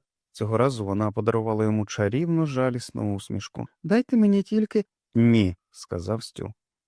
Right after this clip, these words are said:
«Ідіть туди, звідки прийшли, і все їм розкажіть. Вони когось пришлють». Стурбована медсестра підійшла до сталевих дверей і вставила в замок квадратний ключ.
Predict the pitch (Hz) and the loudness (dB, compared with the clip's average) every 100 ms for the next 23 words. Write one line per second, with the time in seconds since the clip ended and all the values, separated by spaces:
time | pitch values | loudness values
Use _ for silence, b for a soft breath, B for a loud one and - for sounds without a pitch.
0 | _ - 110 127 120 117 113 135 110 107 | _ -2 0 2 0 -2 2 4 4 0
1 | - 113 117 117 - 104 95 95 - 131 | 0 -2 0 -2 0 0 0 0 -2 0
2 | 101 92 - 101 90 87 - - 147 107 | 0 -2 -2 -2 -2 -4 -4 0 2 2
3 | 107 95 92 - 117 - - - _ _ | 0 0 -2 -2 -4 -6 -10 -10 _ _
4 | _ _ - - 104 135 202 143 113 104 | _ _ -14 -4 -2 2 4 4 4 0
5 | 107 98 156 196 - 90 95 - 123 127 | -4 -4 0 0 0 -2 -2 -2 0 0
6 | 104 98 - 98 98 95 95 104 131 180 | 0 -2 -2 0 0 0 -2 0 0 2
7 | 202 - 170 - - 139 151 143 127 101 | 0 -2 -4 -6 -4 -2 -2 -2 -2 0
8 | 98 98 131 - - 156 131 107 107 117 | 0 0 0 -4 -4 -2 2 2 2 -2
9 | - - - | -2 -6 -8